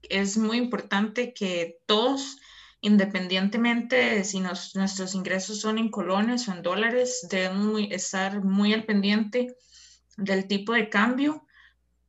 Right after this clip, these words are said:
más si, como mencionaba Luis, eh, pues Costa Rica entra,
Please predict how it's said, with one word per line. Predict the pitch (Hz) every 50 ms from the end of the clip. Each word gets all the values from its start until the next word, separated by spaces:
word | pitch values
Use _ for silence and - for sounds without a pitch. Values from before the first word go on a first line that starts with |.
| _ _ _ _
más | - 202 208 208 202 208 240 302 294
si, | - - - - 226 208 -
como | - 208 196 196 190
mencionaba | 190 190 196 190 190 196 208 196 190 185 180 185 190 202 214
Luis, | 208 220 226 233 254 277 269 269 - - - -
eh, | 190 185 175 175 170 165 165 156 156 160 160 - _ _ _
pues | - 185 185 -
Costa | - 190 185 - 190 175
Rica | 165 180 170 170 - 208 196 202
entra, | 202 202 208 214 214 - - 220 214 196 175 165 170 190 190 -